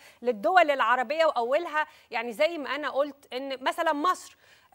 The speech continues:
هل ده كان في محاولة منها لل-، للوقيعة ما بين، آه، الجانب الفلسطيني والجانب المصري، ولا، ولا إيه اللي ممكن يكون الهدف؟ وهل بتفكروا تعملوا رد رسمي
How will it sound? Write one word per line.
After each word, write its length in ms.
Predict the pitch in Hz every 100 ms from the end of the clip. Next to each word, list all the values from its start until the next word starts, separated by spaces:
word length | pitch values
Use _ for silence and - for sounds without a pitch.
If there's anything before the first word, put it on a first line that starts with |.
| - -
هل 400 | 349 370 339 247
ده 280 | 330 349 330
كان 220 | 285 277
في 140 | 277
محاولة 400 | 269 - 349 370
منها 360 | 277 254 330 330
لل-، 400 | 269 262 254 247
للوقيعة 680 | 240 240 247 - 381 339 254
ما 100 | 240
بين، 360 | 208 277 285 247
آه، 580 | 233 220 233 220 220
الجانب 340 | 226 208 294 269
الفلسطيني 500 | - 233 - 311 320
والجانب 420 | 233 214 277 254
المصري، 440 | 233 262 - 262
ولا، 420 | 233 302 392 370 - - - _
ولا 240 | 240 311 311
إيه 120 | 440
اللي 120 | 480 339
ممكن 240 | 381 339
يكون 280 | 285 254 320
الهدف؟ 480 | 311 254 269 214 -
وهل 240 | 240 359
بتفكروا 500 | 330 - 330 359 403
تعملوا 400 | - 262 277 330
رد 240 | 294 302 247
رسمي 540 | 262 311 - 262 233